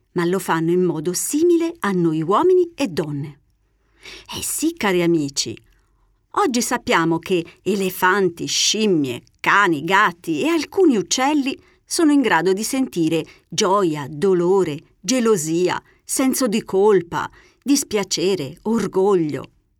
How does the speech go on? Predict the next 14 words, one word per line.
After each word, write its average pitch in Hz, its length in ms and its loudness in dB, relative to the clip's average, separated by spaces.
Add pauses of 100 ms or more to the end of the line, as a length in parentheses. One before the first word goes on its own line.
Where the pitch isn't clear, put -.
(140)
Non 240 240 4
solo, 147 460 -4 (480)
le 311 160 2
pecore 185 640 -2
e 220 180 0
molti 254 440 2
altri 180 300 0
animali 170 580 0 (460)
sono 277 320 0
perfino 262 640 0
in 185 140 4
grado 262 460 0
di 214 160 -2
riconoscere 262 800 -2